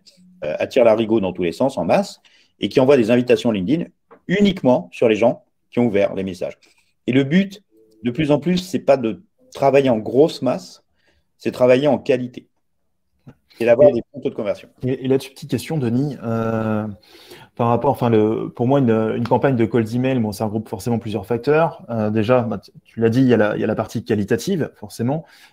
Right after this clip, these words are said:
Speaker 2: Donc, pour moi, qualitative, ça veut dire, un, forcément personnalisation, et deux, pertinence. Donc, en termes de trigger, de contexte, et cetera. Euh, quel niveau de personnalisation et, on va dire, de, de trigger en termes de pertinence tu apportes aujourd'hui à tes campagnes de cold ?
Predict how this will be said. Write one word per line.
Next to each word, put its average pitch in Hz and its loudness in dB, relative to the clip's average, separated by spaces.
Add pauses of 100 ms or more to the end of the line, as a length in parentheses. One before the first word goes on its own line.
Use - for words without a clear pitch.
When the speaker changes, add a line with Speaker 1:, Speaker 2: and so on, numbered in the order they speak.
Speaker 2:
Donc, 107 -2
pour 117 2
moi, 147 2
qualitative, 113 -2
ça 123 -4
veut 110 0
dire, 110 0 (100)
un, 123 -2
forcément 113 -2
personnalisation, 113 -2
et 120 0
deux, 135 0
pertinence. 120 -6
Donc, 101 -10
en 107 -2
termes 117 0
de 110 0
trigger, 123 2
de 113 2
contexte, 120 -4
et 110 -4
cetera. 101 -6 (600)
Euh, 104 -2
quel 147 2
niveau 147 2
de 123 4
personnalisation 123 0
et, 120 -2
on 107 2
va 110 4
dire, 127 2
de, 107 2
de 104 0
trigger 135 2
en 107 -6
termes 110 -4
de 107 -2
pertinence 120 -4 (380)
tu 117 -2
apportes 147 2
aujourd'hui 110 2
à 123 6
tes 110 -2
campagnes 113 -2
de 110 -2
cold ? 110 -4